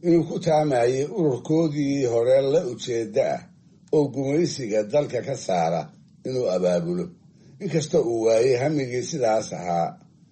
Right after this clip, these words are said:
cid ka hoos qaada, cid u diyaara halgan hubaysan oo hor leh inay cudud u noqoto.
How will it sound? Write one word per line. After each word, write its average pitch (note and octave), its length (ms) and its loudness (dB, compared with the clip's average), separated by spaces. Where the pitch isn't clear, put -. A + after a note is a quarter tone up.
cid C3+ 220 -4
ka F3 120 0
hoos C3 280 0
qaada, E2+ 460 -2
cid D3 180 -2
u E3+ 140 -4
diyaara C3 640 0
halgan A#2 420 -2
hubaysan A2 560 -2
oo G#2 220 2
hor B2 220 2
leh F2 220 -2
inay A#2 340 -2
cudud C3 300 -4
u G#2 120 -8
noqoto. D2+ 440 -6